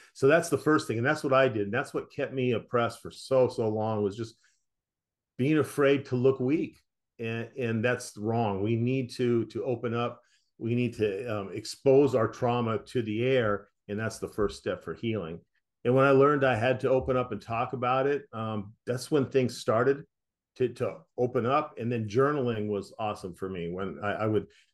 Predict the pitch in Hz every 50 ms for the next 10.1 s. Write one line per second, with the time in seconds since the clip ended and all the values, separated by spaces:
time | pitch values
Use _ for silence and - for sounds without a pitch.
0 | _ - - 123 127 127 123 120 123 127 120 - - - 127 131 127 120 120 -
1 | 127 127 131 113 101 120 113 113 107 104 104 - - - 127 127 127 127 135 131
2 | 113 104 98 - - 117 110 117 113 104 104 101 - - 113 110 117 107 - 107
3 | 98 98 95 - - - - 117 117 123 123 123 123 120 110 110 - - _ _
4 | _ _ _ _ _ _ _ _ _ _ - 95 98 101 104 104 104 101 101 98
5 | 98 - _ _ _ _ _ _ _ - 95 104 113 113 110 123 117 - - 135
6 | 117 101 - - 127 127 135 139 131 131 120 - - - 127 120 120 120 - -
7 | 107 101 107 110 101 107 104 - - - 135 - - - - 123 110 - 110 95
8 | 95 - - 120 117 127 127 110 101 104 104 - _ _ _ _ _ _ _ _
9 | _ _ _ _ _ - 120 117 120 117 113 101 92 95 131 139 139 139 139 139
10 | - -